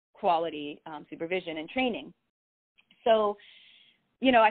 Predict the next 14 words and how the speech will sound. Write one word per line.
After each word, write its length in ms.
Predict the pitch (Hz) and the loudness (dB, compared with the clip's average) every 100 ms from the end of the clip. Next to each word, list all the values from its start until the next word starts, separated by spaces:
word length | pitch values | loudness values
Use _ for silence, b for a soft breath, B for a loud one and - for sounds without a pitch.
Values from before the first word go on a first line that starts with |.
| - | 0
started 300 | 247 254 226 | -8 -8 -10
reading 300 | 254 240 233 | -12 -10 -8
into 300 | 277 - 220 | -10 -8 -12
it 80 | 202 | -10
a 60 | |
little 200 | 190 185 | -12 -12
bit 160 | 185 175 | -12 -10
more. 200 | 185 175 | -6 -4
I, 140 | 175 175 | -6 -8
I, 360 | 185 180 175 175 - | -6 -4 -6 -8 -12
um, 380 | 175 170 170 165 170 _ _ _ _ _ | -12 -12 -14 -18 -20 _ _ _ _ _
I 140 | 180 180 190 | -8 -8 -10
really 380 | 226 233 226 - | -10 -10 -10 -12
enjoyed 580 | 214 190 196 196 196 | -12 -8 -4 -4 -4